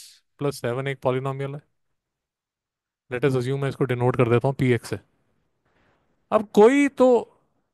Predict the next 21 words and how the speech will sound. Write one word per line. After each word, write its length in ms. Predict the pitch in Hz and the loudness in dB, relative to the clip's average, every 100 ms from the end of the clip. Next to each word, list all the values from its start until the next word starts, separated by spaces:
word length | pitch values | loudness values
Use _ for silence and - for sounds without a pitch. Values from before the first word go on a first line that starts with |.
| _ _ _ _ _ _ _ _ _ _ _ | _ _ _ _ _ _ _ _ _ _ _
शायद 400 | - 165 151 208 | -8 -2 0 0
ऐसा 360 | 220 170 170 196 | -2 -4 -4 -4
नंबर 300 | 170 156 165 | -4 -2 -2
होगा 420 | 135 127 131 107 - _ _ _ _ _ _ _ | -2 -2 -2 -4 -12 _ _ _ _ _ _ _
जो 260 | 123 135 226 | -6 4 4
मैं 140 | 247 240 | 4 -2
यहाँ 300 | 170 139 156 | -2 -4 -4
डालूँ, 320 | 120 123 117 - _ _ _ _ | -4 -4 -8 -12 _ _ _ _
तो 280 | 196 262 262 - _ _ | 0 2 0 -8 _ _
जब 180 | 131 180 | -4 -2
मैं 120 | 233 | -2
सॉल्व 380 | - - 143 185 | -2 -2 0 -2
करूँगा 440 | 175 175 175 123 165 _ _ | -4 -4 -6 -8 -12 _ _
तो 100 | 175 | -6
वैल्यू 300 | 131 135 196 | -4 -2 0
जो 120 | 180 117 | 0 0
है 260 | 120 165 - | -2 -8 -6
वो 80 | 170 | -6
ज़ीरो 300 | 135 131 131 | -4 -4 -4
आ 80 | 113 | -4
जाएगी। 320 | 113 113 117 | -6 -8 -12